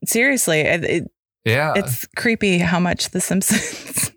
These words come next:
Speaker 1: <laughs> know about everything.
Speaker 2: And it's been around for so long.
Speaker 1: Yeah.
Speaker 2: Which, like, there's been so many episodes, which is crazy.
Speaker 1: Yeah,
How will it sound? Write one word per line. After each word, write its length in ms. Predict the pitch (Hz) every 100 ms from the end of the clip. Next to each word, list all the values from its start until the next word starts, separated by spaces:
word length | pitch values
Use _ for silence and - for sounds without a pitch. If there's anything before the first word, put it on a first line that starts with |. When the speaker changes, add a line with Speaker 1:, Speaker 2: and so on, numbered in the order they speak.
| _ _ _
Speaker 1:
<laughs> 300 | - _ 440
know 180 | 294 320
about 400 | 339 277 302 -
everything. 460 | 330 330 403 - 160
Speaker 2:
And 80 |
it's 160 | 190 185
been 120 | 202
around 540 | 247 180 113 117 135 127
for 180 | - 104
so 880 | - - 113 110 110 104 101 98 95
long. 540 | 92 90 85 80 76
Speaker 1:
Yeah. 360 | 175 143 107 90
Speaker 2:
Which, 260 | 120 120 123
like, 120 | 131
there's 140 | 135
been 160 | 151 156
so 360 | - 147 127 135
many 300 | 135 131 113
episodes, 680 | 101 - 107 - 87 87
which 160 | 117 110
is 140 | 107
crazy. 680 | - - 107 101 95 85 85 117
Speaker 1:
Yeah, 380 | 190 151 147